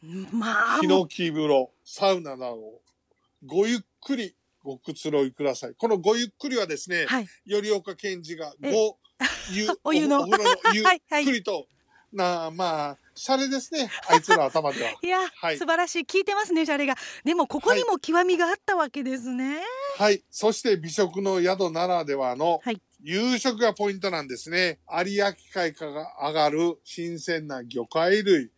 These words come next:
Speaker 1: うん。
Speaker 2: 雲仙島原で収穫される旬の野菜を豪快に使い、かつ繊細に仕上げた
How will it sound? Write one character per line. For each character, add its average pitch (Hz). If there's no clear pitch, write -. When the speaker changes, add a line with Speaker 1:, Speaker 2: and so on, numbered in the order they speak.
Speaker 1:
う 226
ん。 175
Speaker 2:
雲 180
仙 143
島 170
原 190
で 151
収 196
穫 190
さ 196
れ 185
る 170
旬 214
の 220
野 185
菜 175
を 156
豪 190
快 214
に 202
使 -
い、 175
か 220
つ -
繊 214
細 196
に 190
仕 -
上 180
げ 165
た 202